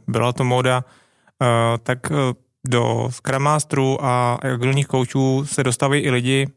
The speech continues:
eh, z různých profesí, ať už to byly třeba H R isti nebo Q A, eh, nebo další a třeba nemají na to až takové dispozice a trochu právě degradují ten agile nebo ten Scrum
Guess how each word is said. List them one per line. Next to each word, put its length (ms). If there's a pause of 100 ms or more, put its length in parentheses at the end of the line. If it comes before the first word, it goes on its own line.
(400)
eh, 240
z 40
různých 340
profesí, 720 (320)
ať 140
už 100
to 100
byly 200 (300)
třeba 320 (280)
H 240
R 80
isti 300
nebo 500 (180)
Q 260
A, 360 (600)
eh, 240
nebo 180
další 480
a 380
třeba 260
nemají 260
na 100
to 120
až 120
takové 280
dispozice 640 (600)
a 500
trochu 280 (100)
právě 260
degradují 800
ten 400
agile 360
nebo 200
ten 180
Scrum 540